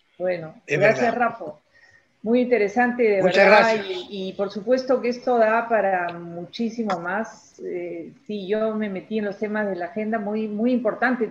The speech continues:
Speaker 1: el, el, el, el contexto que nos has explicado, pero en la agenda hay mucho, mucho por conversar.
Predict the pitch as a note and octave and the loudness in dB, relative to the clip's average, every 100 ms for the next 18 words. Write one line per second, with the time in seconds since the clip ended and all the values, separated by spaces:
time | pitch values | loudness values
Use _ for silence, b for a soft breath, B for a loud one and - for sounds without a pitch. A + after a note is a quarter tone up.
0 | - G3 F3+ D#3+ - F#3 E3+ - F#3+ F3 | -4 -4 -4 -6 -10 -6 -6 -6 -6 -6
1 | - F#3 - F3+ F3 C4+ C4 - G#3+ F#3+ | -6 -10 -8 -10 -6 -6 -6 -6 -4 -2
2 | F#3 E3 E3 G#3+ A3 G#3+ F3 - G#3 A3+ | -6 -10 -4 -4 -4 -8 -10 -2 2 2
3 | A#3 B B B B - F#3+ F#3 F3 A3+ | 0 B B B B -6 -4 -2 -2 0
4 | A3+ A3 G3+ A3+ B3 A#3+ F#3+ G3+ G#3 G3+ | 2 2 2 0 0 -2 -6 -4 -4 -6
5 | - D#3 E3 D#3 D#3 - F3 E3+ | -8 -12 -12 -12 -12 -6 -4 -4